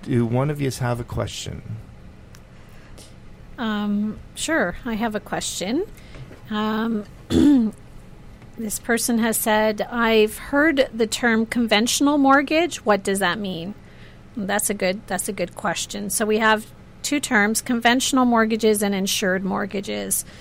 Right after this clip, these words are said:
Speaker 2: So a con-, conventional mortgage is when somebody, um, has eighty percent, um, sorry, not, more than twenty percent for a down payment, um, twenty percent of the purchase price.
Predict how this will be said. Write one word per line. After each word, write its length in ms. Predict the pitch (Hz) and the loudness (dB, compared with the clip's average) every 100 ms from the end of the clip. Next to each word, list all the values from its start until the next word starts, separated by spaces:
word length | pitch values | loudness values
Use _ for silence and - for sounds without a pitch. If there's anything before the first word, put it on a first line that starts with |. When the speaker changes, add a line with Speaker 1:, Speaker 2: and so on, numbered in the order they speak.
| - - | -20 -10
Speaker 2:
So 200 | - 233 | 2 2
a 40 | |
con-, 280 | 233 - 220 - | 4 0 -2 -2
conventional 500 | - 247 269 - 311 | 2 4 4 4 2
mortgage 380 | 262 208 202 196 | 4 4 2 0
is 160 | 190 | 0
when 160 | 202 190 | 2 0
somebody, 600 | 190 196 202 196 185 190 - - - - | 0 2 2 2 2 -2 -8 -18 -18 -6
um, 220 | - 180 | 0 0
has 580 | 185 196 180 180 180 - - - - - - | 2 2 4 4 2 -2 -6 -20 -20 -12 0
eighty 240 | 240 254 | 2 2
percent, 720 | 240 - 220 208 185 185 - - - | 0 -2 0 2 0 0 -4 -6 -6
um, 400 | 175 175 175 185 - - - - | -4 -4 -6 -8 -12 -16 -16 -14
sorry, 280 | - 190 180 | -12 -8 -8
not, 200 | 180 240 - - - - - - 269 - - | -8 -10 -14 -20 -20 -20 -20 -16 -16 -14 -6
more 340 | 220 226 269 | 2 6 6
than 160 | 254 220 | 6 2
twenty 340 | - 214 202 | 0 -2 -2
percent 400 | 190 190 202 190 | -4 -2 -2 -2
for 180 | - 180 | -2 -2
a 60 | |
down 260 | 180 180 175 | 0 0 -2
payment, 720 | - 185 170 160 - - - - - - - - - - | -2 -2 -2 -4 -4 -2 -2 -4 -20 -20 -20 -20 -20 -10
um, 680 | 170 175 180 180 180 170 180 - - - - - | -6 -4 -4 -4 -6 -8 -10 -14 -20 -20 -20 -16
twenty 220 | - 196 180 | -4 -2 -2
percent 320 | 180 - 180 | -4 -4 -4
of 100 | 170 | -6
the 60 | - | -8
purchase 420 | - 180 - 165 | -4 -4 -4 -6
price. 560 | - 147 - - - | -4 -4 -4 -6 -8